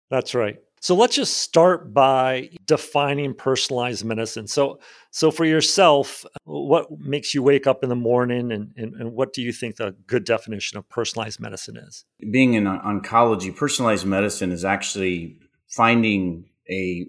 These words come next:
Speaker 2: a treatment pattern and a path for your cancer that you have from your diagnosis through curative in-, treatment or whatever it may be. And that to me, and being in the, the, the space that we're in with N G S testing,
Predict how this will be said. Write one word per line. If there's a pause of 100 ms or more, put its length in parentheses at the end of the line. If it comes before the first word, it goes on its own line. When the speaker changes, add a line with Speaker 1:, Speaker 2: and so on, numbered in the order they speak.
Speaker 2:
a
treatment
pattern
and
a
path (320)
for
your
cancer
that
you
have
from
your
diagnosis
through (360)
curative
in-, (260)
treatment
or
whatever
it
may
be. (360)
And
that
to
me,
and
being
in
the,
the,
the
space
that
we're
in
with
N
G
S
testing,